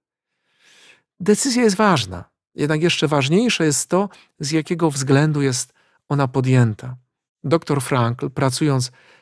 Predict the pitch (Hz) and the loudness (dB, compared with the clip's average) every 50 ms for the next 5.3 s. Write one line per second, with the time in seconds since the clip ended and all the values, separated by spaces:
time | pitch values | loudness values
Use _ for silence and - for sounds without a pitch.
0 | _ _ _ - 139 127 147 147 147 143 139 135 135 127 123 120 - _ - 135 | _ _ _ -8 -4 0 0 0 2 2 2 2 2 0 0 -2 -4 _ -4 -2
1 | 127 127 - - - 143 127 - 180 180 180 170 - 127 117 113 123 135 139 139 | -2 -2 -4 -6 -6 -6 -4 -2 0 0 0 0 -2 -4 -4 -4 -2 -4 -4 -4
2 | 131 127 123 139 - - 143 147 147 139 127 131 123 127 131 135 139 127 127 - | -4 -4 -4 -4 -4 -2 0 0 0 2 2 0 2 2 2 0 0 -2 -6 -8
3 | - - _ _ - - - - 135 135 131 127 - - 131 127 127 - - 147 | -16 -20 _ _ -12 -10 -6 -4 -4 -4 -4 -6 -6 -4 -4 -4 -2 -2 0 0
4 | 151 147 131 - 117 107 113 - _ _ _ - - 120 107 - - 131 123 120 | 0 0 -2 -4 -6 -8 -8 -10 _ _ _ -10 -8 -6 -6 -4 0 0 0 0
5 | 117 - - 113 110 | 0 -2 -4 -6 -8